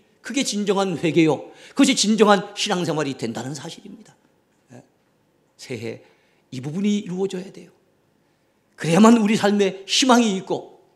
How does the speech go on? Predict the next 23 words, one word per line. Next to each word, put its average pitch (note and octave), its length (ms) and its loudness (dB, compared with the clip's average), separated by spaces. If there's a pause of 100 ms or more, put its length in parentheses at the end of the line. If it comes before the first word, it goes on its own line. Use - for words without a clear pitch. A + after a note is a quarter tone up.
(200)
우리 D3+ 120 -6
삶에 D3 640 -4
복이 E3 480 -4
기대가 B2+ 540 -6
되는 B2+ 220 -8
것입니다. - 500 -20 (2500)
오늘 G3 140 2
본문 F#3 360 4
십팔 - 480 -2
절에서 F#3+ 260 4
이십 D#3 280 -4
절 F3 120 2
말씀에 D#3+ 340 -2
보니까 D3+ 680 -2 (180)
이렇게 C#3+ 200 -4
기록하고 C3+ 420 -4
있습니다. B2+ 720 -6
여호와께서 F3+ 600 0
말씀하시되, E3+ 840 -2 (240)
"오라, G#2+ 520 -6 (260)
우리가 F#3+ 220 2
서로 F3 260 2
변론하자. D3+ 880 0